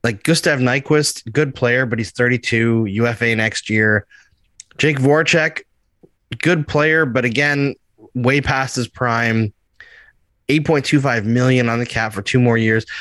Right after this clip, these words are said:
Like, there's just, I don't see a contender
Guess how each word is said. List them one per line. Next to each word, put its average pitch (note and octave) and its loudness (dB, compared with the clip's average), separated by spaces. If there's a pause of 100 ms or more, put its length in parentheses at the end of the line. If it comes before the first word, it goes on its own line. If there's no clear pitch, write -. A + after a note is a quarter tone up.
(180)
Like, C3 -4
there's E3+ 2
just, G#3 0 (680)
I D#3+ 2
don't F#3 2
see G3 2
a E3+ 4
contender C#3+ 2